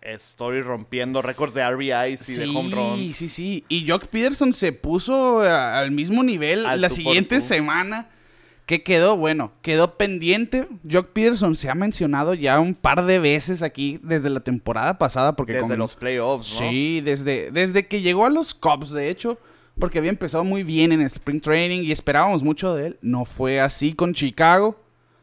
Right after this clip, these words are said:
Speaker 2: Pero en playoff, bueno, Jocktober, no por nada lo apodan así.
Speaker 1: Sus perlas.
Speaker 2: Sí, la, el collar de
Speaker 1: <laughs> El
Speaker 2: perlas,
Speaker 1: collar
Speaker 2: ya
Speaker 1: de
Speaker 2: no me
Speaker 1: perlas.
Speaker 2: acordaba que
Speaker 1: Ya
Speaker 2: ya
Speaker 1: volvió.
Speaker 2: ya, y está en Cooperstown ese collar, está en el Salón
Speaker 1: Se
Speaker 2: de la
Speaker 1: lo
Speaker 2: Fama.
Speaker 1: llevaron.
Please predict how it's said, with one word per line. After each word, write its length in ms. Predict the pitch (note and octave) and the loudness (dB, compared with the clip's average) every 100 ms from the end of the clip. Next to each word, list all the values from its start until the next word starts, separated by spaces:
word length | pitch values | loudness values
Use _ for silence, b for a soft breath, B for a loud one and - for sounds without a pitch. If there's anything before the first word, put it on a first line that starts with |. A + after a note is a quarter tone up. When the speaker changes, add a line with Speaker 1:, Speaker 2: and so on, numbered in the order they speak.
| _ | _
Speaker 2:
Pero 280 | - C#3+ C3+ | -2 2 4
en 80 | B2+ | 2
playoff, 600 | - C3 C#3+ D3+ F3 - - | 0 2 6 6 6 0 -8
bueno, 300 | G#2+ E2 - - | -8 -8 -14 -2
Jocktober, 600 | C3 - - D3 C#3 B2 | -2 -2 2 4 4 2
no 120 | C#3+ | -2
por 140 | D3+ D#3 | -2 0
nada 140 | D3+ | 0
lo 100 | D#3 | 0
apodan 360 | C3+ C3+ C#3+ D3 | -2 -2 -2 -4
así. 280 | A#2+ C3 G#2 _ _ _ | -6 -12 -14 _ _ _
Speaker 1:
Sus 320 | - C#3+ C3+ | -18 -16 -16
perlas. 920 | - D3 D#3+ E3 D#3 A#2 - - - - | -4 0 0 0 -4 -6 -10 -16 -16 -18
Speaker 2:
Sí, 320 | - D3+ D#3 C#3+ | -6 0 0 2
la, 280 | C3 D#3+ | 4 4
el 140 | F3 D#3+ | 2 -2
collar 280 | D3 B2 C3+ | -8 -8 -8
de 60 | |
Speaker 1:
<laughs> 20 | |
El 40 | D#3+ | -6
Speaker 2:
perlas, 140 | B2 | -4
Speaker 1:
collar 160 | D3 E3+ | 0 0
Speaker 2:
ya 60 | |
Speaker 1:
de 60 | D#3 | 2
Speaker 2:
no 60 | D3+ | 0
me 60 | |
Speaker 1:
perlas. 100 | A2+ | 0
Speaker 2:
acordaba 300 | C#3 C3 D3 | 0 0 0
que 80 | D3+ | 4
Speaker 1:
Ya 120 | E3+ | 6
Speaker 2:
ya 40 | E3 | 8
Speaker 1:
volvió. 460 | E3+ C#3 C3+ C3+ - b - | 8 6 2 0 -2 b -16
Speaker 2:
ya, 120 | C#3 | -10
y 100 | D3 | -6
está 360 | D3+ - C#3+ D#3 | -6 -6 -2 0
en 100 | A3 | 0
Cooperstown 560 | - E3 G3+ F3 D3+ D3 | -2 -6 -6 -6 -4 -4
ese 200 | D3 E3 | -6 -8
collar, 360 | B2 G#2+ G#2 | -6 -6 -6
está 200 | B2 C3+ | -6 -6
en 40 | C#3+ | -6
el 40 | |
Salón 180 | - A#2 | -6 -4
Speaker 1:
Se 60 | B2 | -2
Speaker 2:
de 60 | |
la 60 | B2+ | -2
Speaker 1:
lo 60 | A#2 | 0
Speaker 2:
Fama. 120 | A2 | -2
Speaker 1:
llevaron. 460 | G#2+ A2+ C3+ C#3 | -2 -2 -4 -8